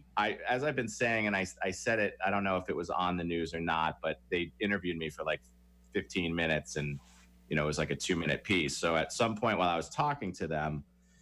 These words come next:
you know, we, we, um, we discussed, like, why I was doing what I was doing. So basically, I'm, I'm taking it very seriously. I'm taking it very,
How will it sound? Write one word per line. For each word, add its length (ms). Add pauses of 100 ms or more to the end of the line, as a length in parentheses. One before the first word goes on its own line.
(1000)
you 100
know, 240
we, 420
we, 400
um, 480 (260)
we 120
discussed, 580
like, 200
why 500
I 80
was 180
doing 260
what 120
I 60
was 140
doing. 200
So 160 (160)
basically, 500
I'm, 240 (460)
I'm 160
taking 300
it 160
very 260
seriously. 720 (100)
I'm 120
taking 340
it 160 (220)
very, 500